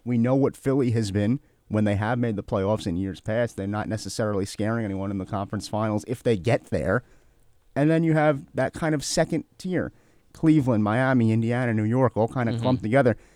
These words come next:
Speaker 1: The only one of that bunch that truly would scare me with this iteration is Miami.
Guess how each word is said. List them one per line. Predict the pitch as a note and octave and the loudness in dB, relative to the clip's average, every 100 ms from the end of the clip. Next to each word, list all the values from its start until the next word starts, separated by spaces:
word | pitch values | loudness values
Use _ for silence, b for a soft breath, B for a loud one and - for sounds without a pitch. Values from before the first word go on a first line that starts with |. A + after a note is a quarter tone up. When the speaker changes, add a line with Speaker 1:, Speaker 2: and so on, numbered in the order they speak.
| b | b
Speaker 1:
The | - - | -8 0
only | C3+ D#3+ F#3+ | 2 2 4
one | D3+ C#3 | 4 4
of | B2 | 2
that | B2 G#2 F2 | 2 0 2
bunch | B2+ C3 C3 - - _ _ _ | 2 4 2 -2 -14 _ _ _
that | A2+ - | -2 -2
truly | - - E3+ E3+ B2 B2+ | -2 0 2 4 4 2
would | F2 A2 | 0 -4
scare | - - C3 | -2 0 2
me | A#2+ C3 C3+ | 4 4 4
with | A2 | 2
this | - C3 - - | 2 0 0 -2
iteration | B2 A#2 D3+ D#3+ A2 A2 C3 _ _ _ - | 2 4 4 4 2 2 0 _ _ _ -2
is | C3+ | 0
Miami. | C#3+ C#3 F3 C#3+ | 2 0 0 -2